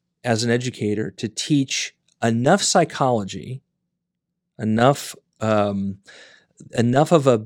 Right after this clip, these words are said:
a basis to make a call of the, of a,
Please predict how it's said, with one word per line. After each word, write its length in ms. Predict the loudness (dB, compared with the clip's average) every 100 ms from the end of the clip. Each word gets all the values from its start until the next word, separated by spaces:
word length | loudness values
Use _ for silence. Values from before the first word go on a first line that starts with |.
| -10
a 120 | -14
basis 560 | -14 0 2 2 0 -2
to 140 | -2
make 380 | 0 0 -2 -8 -8
a 100 | -8
call 680 | -8 -4 2 4 2 -4 -8
of 140 | -6
the, 180 | -6 -4
of 160 | -4
a, 80 | -2